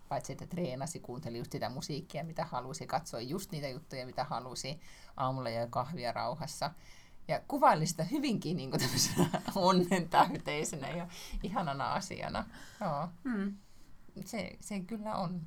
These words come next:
Speaker 1: ymmärrän.
Speaker 2: Joo.
Speaker 1: Mähän, mä huomaan, että, että mulle osin nämä, kyllä nämä Helsinki-päivät on semmosia, että niinku, mä saan hirveästi kiksejä siitä, että,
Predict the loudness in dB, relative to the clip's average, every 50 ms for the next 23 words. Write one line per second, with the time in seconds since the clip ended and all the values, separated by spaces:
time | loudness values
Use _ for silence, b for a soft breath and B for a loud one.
0 | -4 -2 -2 -2 -2 -2 -4 -4 -6 -6 -6 -8 -10 -16 -20 -20 -20 -10 -6 -4
1 | -4 -4 -4 B B B 0 0 0 0 -2 0 2 2 4 4 4 4 4 4
2 | 4 2 2 0 0 -4 -4 -2 0 0 0 -2 -4 -4 -2 -2 -4 -4 -6 -4
3 | -4 -2 -2 0 0 2 2 0 0 -2 -4 -4 -2 0 -2 -2 -2 -2 0 0
4 | 2 2 2 0 0 -2 -4 -4 -6 -8 -8 -10 -10 -2 -2 0 0 0 -2 -4
5 | -8 -8 -10 -8 -8 -6 -6 -6 -6 -8 -8 -8 -8 -8 -8 -8 -10 -12 -16 -14
6 | -16 -16 -16 -16 -18 -8 -6 -6 -6 -6 -10 -12 -12 -12 -12 -12 -10 -12 -12 -14
7 | -14 -16 -14 -8 -8 -8 -6 -4 -4 -2 -2 -2 -2 0 -2 -2 -4 -4 -10 -8
8 | -8 -8 -8 -6 -6 -4 -4 -4 -4 -4 -6 -6 -8 -6 -8 -8 -8 -8 -10 -8
9 | -10 -10